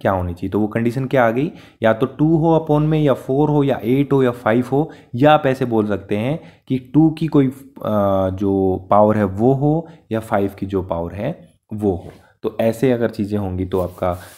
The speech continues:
जो रेशनल नंबर का सॉल्व करोगे तो क्या आएगा? टर्मिनेटिंग आएगा। ठीक है,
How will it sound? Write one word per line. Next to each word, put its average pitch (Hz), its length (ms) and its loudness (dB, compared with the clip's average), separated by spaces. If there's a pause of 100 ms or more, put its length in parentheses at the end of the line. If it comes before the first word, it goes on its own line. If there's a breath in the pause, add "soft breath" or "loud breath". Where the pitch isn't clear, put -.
(100)
जो 110 60 -4
रेशनल 107 400 0
नंबर 104 380 -2
का 95 460 0
सॉल्व 143 400 0
करोगे 92 440 -2 (380 loud breath)
तो 101 80 -10
क्या 117 200 2
आएगा? 104 540 -2
टर्मिनेटिंग 95 560 -2
आएगा। - 300 -20 (540)
ठीक 151 140 -2
है, 151 80 -2